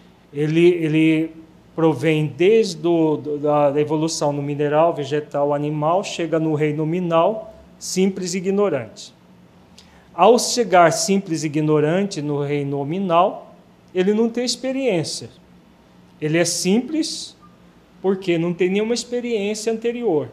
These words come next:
Ele é ignorante exatamente também por não ter passado por experiências.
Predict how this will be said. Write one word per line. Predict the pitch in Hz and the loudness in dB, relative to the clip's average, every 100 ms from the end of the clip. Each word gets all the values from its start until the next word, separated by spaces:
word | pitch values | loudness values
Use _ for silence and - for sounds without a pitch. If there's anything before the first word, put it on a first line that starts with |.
| - - - - | -18 -20 -20 -4
Ele | 196 | 2
é | 202 | 2
ignorante | 175 185 185 165 175 247 254 214 | 4 2 2 2 0 -2 -2 -4
exatamente | 160 196 208 214 165 165 254 - - - - - | 0 -2 0 -2 -2 -2 -4 -8 -20 -20 -20 -12
também | - 151 143 151 196 | -4 -2 -2 -2 -4
por | - 208 214 | -4 -4 -2
não | 190 208 | 0 -2
ter | 220 185 | 0 -4
passado | 185 202 202 - 156 160 175 - | 0 -2 -2 -2 0 0 -4 -8
por | 190 | -6
experiências. | 196 - 214 220 196 131 - 120 - | -6 -6 -6 -4 -4 -4 -10 -16 -18